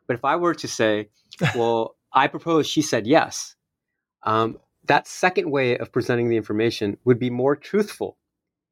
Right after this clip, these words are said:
Speaker 1: even if it wasn't a documentary rendering of exactly what happened. So here I think, author-, uh, you know,
Speaker 2: Mm-hmm.
Speaker 1: writers are, are privileging truthfulness over, uh, sort of a documentary rendering of the past. And so that's how I perceive of that model.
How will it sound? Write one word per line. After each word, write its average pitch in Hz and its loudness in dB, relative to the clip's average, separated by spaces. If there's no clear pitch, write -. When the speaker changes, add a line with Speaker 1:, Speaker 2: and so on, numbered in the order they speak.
Speaker 1:
even 139 2
if 131 -2
it 127 0
wasn't 117 0
a 110 -4
documentary 104 2
rendering 98 0
of 98 -4
exactly 101 0
what 87 -6
happened. 107 -2
So 123 -2
here 135 0
I 135 2
think, 127 -4
author-, 123 0
uh, - -4
you 113 2
know, 107 -4
Speaker 2:
Mm-hmm. 135 0
Speaker 1:
writers 127 0
are, 113 0
are 113 0
privileging 139 -2
truthfulness 120 -2
over, 110 -2
uh, 104 0
sort 123 0
of 117 -6
a 113 0
documentary 110 0
rendering 98 0
of 98 -8
the 101 -8
past. - -18
And 113 -6
so 131 2
that's 135 -2
how 151 2
I 135 -2
perceive - -2
of 104 -2
that 104 -2
model. 92 -2